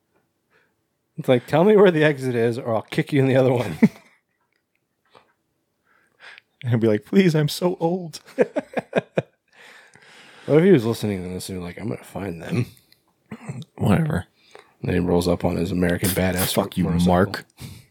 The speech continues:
Speaker 1: So many Marks.
Speaker 2: Yeah.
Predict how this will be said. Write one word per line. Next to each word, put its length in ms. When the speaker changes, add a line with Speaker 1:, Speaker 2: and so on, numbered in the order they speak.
Speaker 1:
So 160
many 140
Marks. 500
Speaker 2:
Yeah. 260